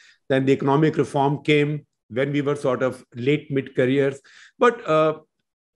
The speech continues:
but with me, it happened in reverse in the sense that it's much later,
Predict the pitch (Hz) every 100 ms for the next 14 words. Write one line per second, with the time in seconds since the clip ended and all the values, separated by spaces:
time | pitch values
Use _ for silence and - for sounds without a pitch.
0 | _ - 185 175 170 180 226 - 147 151
1 | 214 190 190 127 127 196 202 185 175 -
2 | 180 202 151 196 196 160 - 147 220 -
3 | - 127 160 214 220 131 -